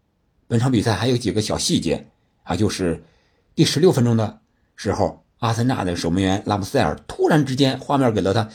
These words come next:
把手套也摘了，把这个鞋也脱了一只，哎，不知道是为什么啊。结果这个时候镜头就切到了阿尔特塔，赶紧把这个所有球员叫到场边布置战术。哎，我有时候就想，有时候足球比赛不是不让暂停吗？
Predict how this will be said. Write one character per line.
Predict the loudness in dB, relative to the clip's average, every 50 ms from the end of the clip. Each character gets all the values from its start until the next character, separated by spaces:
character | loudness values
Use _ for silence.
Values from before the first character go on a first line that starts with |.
| -16 -18 -8
把 | -6 -4
手 | -2 0 0
套 | 0 0 0 0
也 | 2
摘 | 2 2 2 2
了， | 0 -2 -4 -8 -18 -20 -20 _ _ _ -8
把 | -6 -4
这 | -2 -2 -2
个 | 0 0 -2 -2 -4 -8 -12
鞋 | -10 -6 0 2 4 4
也 | 4 4
脱 | 2 2 4 4
了 | 4
一 | 4 2
只， | 0 -4 -8 -12 -12 _ _ _
哎， | -4 -4
不 | -4 -2 -2 -2
知 | 0 2
道 | 0 0
是 | 0 0
为 | -2 -2 -2
什 | -2 -6
么 | -10 -12 -14 -16 _ _ _ _ _
啊。 | -10 -8 -8 -6
结 | -2 0 2 2
果 | 2 2 2
这 | 0 0
个 | 0
时 | 0 0
候 | -2 -2 -2
镜 | 0 -2 -2 -2 -4 -6 -6
头 | -4 -2 -2 -2
就 | -2 -4
切 | -4 -2 -2 0
到 | 0 0 -2
了 | -4 -8 -14 -20 -20 -20 _ _ _
阿 | -6 -4
尔 | -4 -4
特 | -4 -4 -6 -8
塔， | -8 -10 -16 _ _ -8
赶 | -6 -6 -6 -6
紧 | -6 -8
把 | -8 -8
这 | -8 -8
个 | -6 -6 -6
所 | -4 -2 -2
有 | -2 -2
球 | -2 -4 -4
员 | -6 -6 -6
叫 | -6 -6 -6
到 | -6
场 | -8 -10 -10 -8
边 | -8 -8 -8 -10 -12 -20 _ _
布 | -4 -4 -4
置 | -2 -4
战 | -4 -4 -4
术。 | -6 -8 -10 -12 -14 _ _ _ _ _ _ _ _ _ _ _ _ _ _ _ _ _ _ -8
哎， | -4 -2 0 0 -2 -2 -6 -12 _ _ _ _
我 | -4 -2
有 | -2 -4
时 | -4 -6
候 | -6 -4
就 | -4 -4
想， | -4 -6 -8 -10 -10 -16 _ _ _ _ _ _ _ _
有 | -4 -2 -2 -2
时 | -2 0
候 | 0 0 0
足 | 0 -2
球 | -2 0 -2
比 | -2 -2 0
赛 | 0 0 0 -2 -2 -2 0
不 | 0
是 | 0 0
不 | 0 0
让 | 2 2 2
暂 | 2 0 0
停 | 0 0 2
吗？ | 0 0 -2 -6